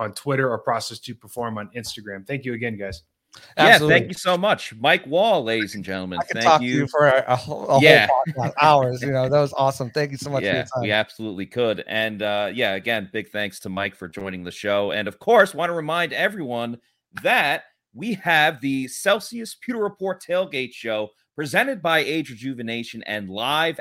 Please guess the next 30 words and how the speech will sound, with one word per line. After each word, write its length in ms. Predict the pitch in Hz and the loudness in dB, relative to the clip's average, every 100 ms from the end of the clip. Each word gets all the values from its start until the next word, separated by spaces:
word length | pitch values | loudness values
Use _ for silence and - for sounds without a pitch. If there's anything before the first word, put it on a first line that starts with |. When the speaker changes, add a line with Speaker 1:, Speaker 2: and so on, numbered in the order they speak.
| - | -2
Speaker 2:
at 340 | 120 123 123 107 | 2 2 0 -4
Walk-Ons 720 | 98 113 113 98 95 95 95 - _ _ | -4 0 0 -4 -6 -6 -10 -16 _ _
coming 340 | - 151 139 | -8 -6 -6
up 180 | 127 - | -6 -6
this 320 | 92 139 180 - | -8 -8 -6 -4
Sunday. 420 | 117 110 110 110 | -2 0 0 0
It'll 120 | 127 | -4
be 80 | 180 | -4
going 300 | 147 143 123 | -2 -2 -2
on 320 | 117 113 107 _ _ _ | -2 -2 -4 _ _ _
two 360 | - 214 277 294 | -4 2 2 2
hours 600 | 165 165 156 151 156 - - _ | 2 0 2 0 0 -4 -12 _
before 360 | 127 - 131 127 | -10 -2 0 0
kickoff. 540 | - 139 101 95 95 - | 0 -4 -2 -2 -2 -8
So 360 | - 107 104 87 | -8 -2 -2 -2
it's 120 | - | -8
a 80 | 110 | -10
four 240 | 160 208 | -4 -4
twenty-five 560 | 208 180 170 147 135 - | -4 -8 -6 -2 -2 -4
kickoff. 480 | 123 - 101 92 - _ _ - | -10 -2 0 0 -2 _ _ -6
We'll 140 | 127 | -4
be 100 | 139 | -2
going 300 | 131 135 123 | -2 -2 -2
live 400 | 113 113 113 110 104 | -2 0 0 0 2
at 240 | 147 165 | 2 2
two 240 | - 156 127 | -4 -10 -6
thirty 440 | 123 117 117 113 | 0 0 0 0
at 220 | 151 175 | -2 -2
the 60 | 190 | -2
Walk-Ons 800 | 135 143 139 127 123 120 113 | 0 0 0 0 0 -2 -6